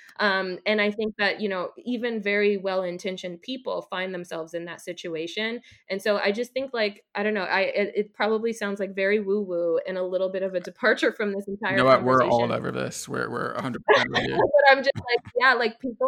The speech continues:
Speaker 1: need to learn how to be introspective and how to really think critically about what drives them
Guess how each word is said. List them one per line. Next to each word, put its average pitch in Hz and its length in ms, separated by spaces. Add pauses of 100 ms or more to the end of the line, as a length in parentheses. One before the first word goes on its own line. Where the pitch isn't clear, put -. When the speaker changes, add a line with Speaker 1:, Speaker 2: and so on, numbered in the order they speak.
Speaker 1:
need 269 200
to 294 100
learn 220 240
how 240 100
to 220 140
be 208 240
introspective 196 840 (280)
and 214 80
how 214 120
to 208 100
really 208 320
think 220 240
critically 196 420
about 175 460 (260)
what 202 400
drives 185 480
them 269 400